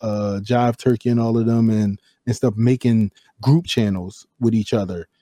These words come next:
And that's what we did. We made a group channel for all the people that we knew in the sports community. So, you know, um, basically what ended up happening was,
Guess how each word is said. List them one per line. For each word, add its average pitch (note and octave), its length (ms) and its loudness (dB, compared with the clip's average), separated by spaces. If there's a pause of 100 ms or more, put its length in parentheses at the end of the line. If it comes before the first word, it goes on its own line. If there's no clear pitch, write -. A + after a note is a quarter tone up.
(240)
And A2+ 140 2
that's B2 180 0
what D3 100 0
we D3+ 140 0
did. D#3 360 0
We A2 160 0
made B2 400 2
a B2 100 -2
group A#2+ 260 2
channel C3 520 2
for B2 560 -2 (580)
all A#2+ 140 2
the B2 100 2
people B2 220 0
that A#2 100 0
we A#2 140 2
knew B2 180 2
in B2 60 0
the B2 80 -2
sports - 260 -6
community. F#2+ 560 -6 (100)
So, G#2 520 -4 (800)
you C#3 100 0
know, G#2+ 320 0
um, A2 420 -6
basically B2+ 400 0
what A2+ 200 2
ended A2+ 180 -2
up G#2+ 120 -2
happening A2+ 440 -6
was, G2 500 -6